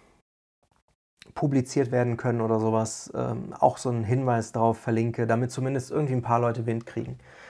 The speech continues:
Auf jeden Fall könnt ihr euch darauf einstellen, die Gewinnquote in diesem Gewinnspiel ist deutlich besser als, ne, bei Lotto.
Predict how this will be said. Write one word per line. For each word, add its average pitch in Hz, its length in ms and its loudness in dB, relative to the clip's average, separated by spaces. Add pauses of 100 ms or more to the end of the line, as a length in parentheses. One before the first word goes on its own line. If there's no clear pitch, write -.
(1500)
Auf 123 180 0
jeden 160 120 4
Fall 160 180 6
könnt 147 200 2
ihr - 80 4
euch 127 120 4
darauf 117 180 6
einstellen, 131 800 4
die 131 340 -4
Gewinnquote 123 920 4 (760)
in 120 100 2
diesem 151 280 8
Gewinnspiel 123 400 2
ist 117 160 0
deutlich 131 320 4
besser 123 320 0
als, - 340 -6
ne, 143 220 0
bei 120 360 4 (380)
Lotto. 127 420 2